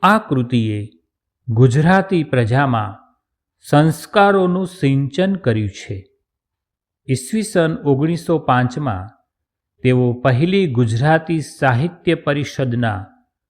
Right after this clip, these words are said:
પ્રમુખ તરીકે ચૂંટાયા હતા. તેમણે ગુજરાતના પ્રાચીન સાહિત્યના ઇતિહાસનું દિગ્દર્શન વિશે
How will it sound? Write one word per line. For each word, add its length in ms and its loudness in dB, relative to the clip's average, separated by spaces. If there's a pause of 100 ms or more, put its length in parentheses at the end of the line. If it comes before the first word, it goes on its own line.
(220)
પ્રમુખ 460 2
તરીકે 500 -2
ચૂંટાયા 840 -2
હતા. 380 -10 (840)
તેમણે 340 0
ગુજરાતના 920 0 (640)
પ્રાચીન 480 2
સાહિત્યના 1040 -2
ઇતિહાસનું 920 -4
દિગ્દર્શન 720 -2
વિશે 680 -6